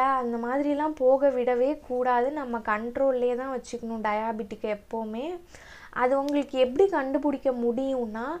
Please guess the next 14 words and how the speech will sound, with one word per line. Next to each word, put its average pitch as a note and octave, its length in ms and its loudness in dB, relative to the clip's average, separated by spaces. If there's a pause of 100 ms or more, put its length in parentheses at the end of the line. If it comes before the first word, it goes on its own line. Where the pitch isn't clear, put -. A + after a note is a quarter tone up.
(300)
இப்போ C4+ 220 0
உங்களுக்கு C4 400 -2
சுகர் C#4+ 340 4 (100)
அதிகமா C4 520 -2 (320)
ஆயிடுச்சு A3 720 -4 (400)
அப்படின்னா, A#3+ 460 -2 (160)
உங்களுக்கு B3+ 280 0
அடிக்கடி B3 680 0
கண்டிப்பா C4 580 -4
யூரின் C4+ 600 -2
போகும். G3+ 400 -8 (360)
அதுக்கப்புறம் D4 640 0
கால்லாம் D4 760 2
ரொம்ப C#4 500 0